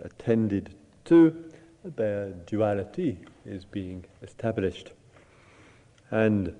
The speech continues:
in that, that brings the focus and attention of the mind to a particular, and acknowledging and recognizing that that particular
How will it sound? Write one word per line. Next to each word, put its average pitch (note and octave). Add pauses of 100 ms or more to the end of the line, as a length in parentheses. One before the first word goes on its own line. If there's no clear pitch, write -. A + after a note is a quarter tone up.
(1400)
in B2
that, C#3
that G2+
brings A2 (560)
the -
focus - (400)
and F#2+
attention G#2+ (240)
of C#3
the A2+
mind A2 (280)
to D#3
a B2
particular, C3 (520)
and C3
acknowledging A#2
and G2
recognizing G#2 (340)
that E3
that A#2+
particular G2